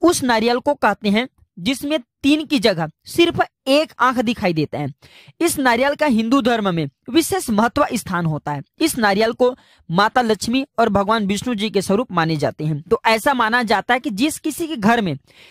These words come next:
एकाक्षी नारियल होता है, उस घर में कभी भी धन की कमी नहीं होता। हिंदू धर्म शास्त्र के अनुसार अगर माने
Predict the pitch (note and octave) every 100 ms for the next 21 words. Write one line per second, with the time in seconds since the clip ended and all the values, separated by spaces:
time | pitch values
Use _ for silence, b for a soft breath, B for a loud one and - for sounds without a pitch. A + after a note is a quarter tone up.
0 | b B3 B3+ A#3 - E4 C4+ A3 B3 G#3+
1 | E3+ - - D4+ D#4+ B3+ C4 C#4 A#3+ G#3
2 | G3+ F3 - _ - D3+ A3+ A3+ C#4 A3+
3 | A3 G#3+ G3 D3+ C#3+ - b b b -
4 | D4 E4+ B3+ C#4 D4 - C4 C4+ C#4+ C#4+
5 | C4+ A#3+ A#3 A#3+ G#3+ G3 C4+